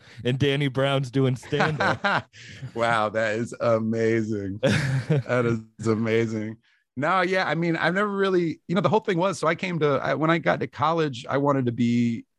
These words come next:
Speaker 2: I wanted to, you know, I was really focused on, on art. Visual art was what I was studying in school, uh, performance and sculpture. And, uh,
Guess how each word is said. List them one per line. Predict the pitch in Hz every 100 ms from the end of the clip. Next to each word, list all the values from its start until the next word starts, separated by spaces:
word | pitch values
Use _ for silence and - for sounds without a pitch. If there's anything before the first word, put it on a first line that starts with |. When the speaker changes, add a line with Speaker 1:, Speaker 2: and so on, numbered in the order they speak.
| -
Speaker 2:
I |
wanted | 131 147 127
to, | 110 - -
you | 135
know, | 95
I | 135
was | 156
really | 165 196
focused | 123 139 127 131 -
on, | 120 113 110 101 _ _ _ _ -
on | 110 107 -
art. | 107 101 95
Visual | 110 117 101
art | 76 85 -
was | 101 87 -
what | 95 85
I | 98 95
was | 92
studying | - 95 90
in | 87
school, | - 95 90 87 87 - _
uh, | - 92 82
performance | 117 - 120 98 87 104
and | 90
sculpture. | - 95 - 98 90 - _ _ _ -
And, | 98 95 90
uh, | 85 87 85